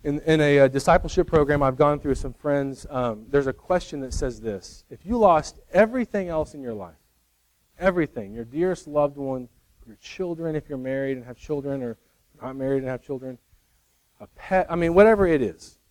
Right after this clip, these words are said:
your job, your health, if you lost it, but you had Christ, would that be enough? And every time I've gone through that question with people,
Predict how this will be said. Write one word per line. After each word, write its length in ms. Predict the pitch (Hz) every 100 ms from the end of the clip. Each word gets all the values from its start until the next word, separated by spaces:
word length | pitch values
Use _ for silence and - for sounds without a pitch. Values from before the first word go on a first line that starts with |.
| _ _ -
your 140 | 127
job, 680 | 117 147 151 147 147 143 127
your 120 | 110
health, 400 | - 143 139 131 _ _ _ _ _ -
if 60 | -
you 80 | 175
lost 420 | 175 226 247 -
it, 140 | 101 - - -
but 100 | 135
you 120 | 147
had 260 | 143 156 120
Christ, 720 | - - 156 107 90 - - _ _ _ _ _ _ -
would 100 | 123
that 180 | 131 120
be 120 | 117
enough? 280 | 104 90 - - - _ _ _ _ _ - _ _ _ _ _ _ _ _ _ _
And 100 | 139 135
every 280 | 202 262
time 240 | 247 214 202
I've 160 | 180
gone 240 | 151 175 151
through 160 | -
that 180 | 165 135
question 340 | - 143 143 131
with 120 | 113
people, 420 | 117 - 110 104